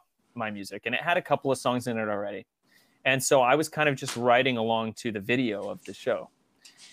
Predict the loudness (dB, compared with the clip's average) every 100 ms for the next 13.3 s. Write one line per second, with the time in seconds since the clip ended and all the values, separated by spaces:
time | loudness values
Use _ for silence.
0 | -4 0 4 4 4 4 6 8 6 6
1 | 4 4 2 0 2 4 4 2 -2 -10
2 | -12 _ -20 _ _ -2 0 0 0 0
3 | 2 2 4 2 2 0 0 0 0 2
4 | 4 4 2 2 4 4 2 0 0 0
5 | -2 0 0 -2 -10 -6 -4 -2 -2 0
6 | -2 -2 -6 -6 -4 -2 0 0 0 -2
7 | -6 _ -12 -12 _ -4 -2 -2 -2 0
8 | 0 2 0 2 2 2 2 2 2 2
9 | -2 0 -4 -6 -6 -4 -8 -8 -10 -10
10 | -10 -8 -2 -2 -2 -6 -12 -20 _ _
11 | -6 -4 -4 -8 _ -20 -20 _ 0 2
12 | 2 0 0 2 2 0 2 2 2 0
13 | -2 -8